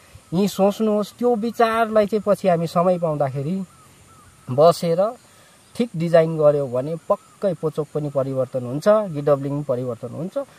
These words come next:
सम्पूर्ण कालेबुङ, दार्जिलिङ पनि परिवर्तन हुन्छ। र त्यसले गर्दाखेरि मेरो सम्पूर्ण, अ, युवाहरूलाई अनि जनसाधारण यही आह्वान छ,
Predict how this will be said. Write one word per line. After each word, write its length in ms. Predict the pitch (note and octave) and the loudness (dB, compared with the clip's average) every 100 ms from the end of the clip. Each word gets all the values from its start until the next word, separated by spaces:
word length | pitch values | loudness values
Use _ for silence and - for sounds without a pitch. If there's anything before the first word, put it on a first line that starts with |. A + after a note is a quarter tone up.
| - - - | -20 -8 0
सम्पूर्ण 400 | D#3+ D#3+ E3 D3+ | 0 0 -4 -4
कालेबुङ, 400 | C3+ B2+ C3 B2+ | -4 -4 -6 -4
दार्जिलिङ 440 | B2 A2+ A#2 B2 B2 | -4 -6 -12 -12 -6
पनि 180 | C#3 E3 | -4 -4
परिवर्तन 460 | G3 A#2+ A2+ G#2+ A2+ | -4 -4 -4 -6 -8
हुन्छ। 280 | G#2+ G#2 A2 | -10 -10 -12
र 360 | G2+ - C#3 A2+ - _ _ - D3+ | -16 -14 -12 -12 -18 _ _ -18 -6
त्यसले 200 | C#3+ F3+ | 0 2
गर्दाखेरि 420 | G3 F#3 F3+ G#3 | 4 4 2 -2
मेरो 320 | A3+ G3 F3+ F3 | -6 -4 -4 -4
सम्पूर्ण, 720 | - F#3 G3+ G#3 G#3+ G#3+ G3 - | -4 -4 -4 -4 -2 -2 -4 -6
अ, 160 | C3 | -6
युवाहरूलाई 580 | C#3 D3 F#3+ F3+ D#3+ F3+ | -4 2 8 8 6 0
अनि 200 | A3 D#3 | 0 -2
जनसाधारण 460 | D3+ D3+ D#3 D3+ D3 | 0 0 2 0 -2
यही 180 | D3 F#3 | 2 4
आह्वान 320 | D#3 C#3 | 4 2
छ, 80 | C3 | -2